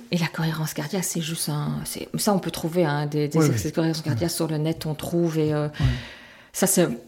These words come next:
Speaker 1: moi, c'est un outil que j'ai vraiment pas mal pratiqué, un petit peu moins pour l'instant, mais moi, je vais aller, j'ai la chance de pouvoir aller jusqu'à la mer. <laughs> Donc,
Speaker 2: Ouais.
Speaker 1: euh, la mer me suffit pour me poser.
Speaker 2: Ouais.
Speaker 1: Et donc ça, ça, grâce à cette respiration, ça permet de, de faire une accélération du cœur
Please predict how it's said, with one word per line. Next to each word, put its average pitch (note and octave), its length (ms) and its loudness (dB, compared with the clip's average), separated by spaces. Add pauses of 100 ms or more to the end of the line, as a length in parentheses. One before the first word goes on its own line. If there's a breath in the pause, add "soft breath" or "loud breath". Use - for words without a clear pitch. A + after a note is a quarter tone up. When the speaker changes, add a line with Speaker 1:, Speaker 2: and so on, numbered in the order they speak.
(100)
Speaker 1:
moi, G#3+ 120 6
c'est G#3 140 2
un F3 160 8
outil F#3 260 4
que E3 200 6
j'ai D#3 180 2
vraiment F#3 640 4 (200)
pas A3 120 8
mal G#3 180 8
pratiqué, G3+ 520 2
un A#3 120 6
petit A#3 180 2
peu A#3+ 140 6
moins A3 200 8
pour F#3+ 200 -2
l'instant, F3 320 2
mais F#3+ 80 2
moi, F3 140 2
je F3 80 0
vais F3+ 80 2
aller, F3 120 2
j'ai F3 100 0
la F3 80 0
chance F#3 200 0
de F3 40 0
pouvoir D#3+ 200 -2
aller D3+ 100 2
jusqu'à D#3 400 0
la D#3 100 2
mer. D3+ 420 -2
<laughs> - 80 -14
Donc, D3+ 400 2
Speaker 2:
Ouais. D#3+ 60 0
Speaker 1:
euh, D#3 120 -6
la E3 140 0
mer F3 160 0
me E3 80 2
suffit - 340 -4
pour E3+ 160 -4
me D#3+ 300 -2
poser. D3+ 400 -4
Speaker 2:
Ouais. G2+ 40 -2 (520 loud breath)
Speaker 1:
Et F3+ 60 0
donc G#3 200 4
ça, A#3+ 140 2
ça, F#3 340 4 (140)
grâce A#3 320 4 (100)
à F#3 80 2
cette F3+ 220 -2
respiration, A3 840 2 (220 loud breath)
ça - 160 0
permet F#3+ 340 2
de, E3+ 760 2
de - 260 -2
faire F3 160 -2
une E3+ 80 2
accélération E3+ 540 -2
du E3 120 -2
cœur G3+ 400 -2